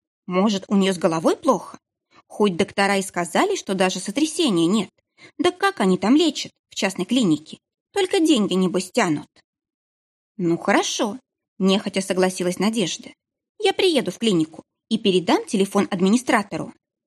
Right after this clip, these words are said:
"Нет!" закричала Нина. "Не нужно этого делать!" "Да почему?" Надежда уже теряла терпение.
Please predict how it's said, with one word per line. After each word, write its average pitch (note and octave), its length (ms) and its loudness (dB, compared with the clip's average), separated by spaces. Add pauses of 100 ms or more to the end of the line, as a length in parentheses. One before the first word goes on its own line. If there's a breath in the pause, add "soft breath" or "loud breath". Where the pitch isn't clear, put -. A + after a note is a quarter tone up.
(160)
"Нет!" E4 560 4 (360)
закричала F3+ 600 -4
Нина. F3+ 420 0 (360)
"Не B3 180 6
нужно F#4+ 360 2
этого B3+ 340 0
делать!" C4+ 560 -2 (480)
"Да E3+ 240 -4
почему?" E4 640 0 (360)
Надежда F#3 560 0
уже G3 240 -4
теряла F3+ 360 -2
терпение. F3+ 720 -4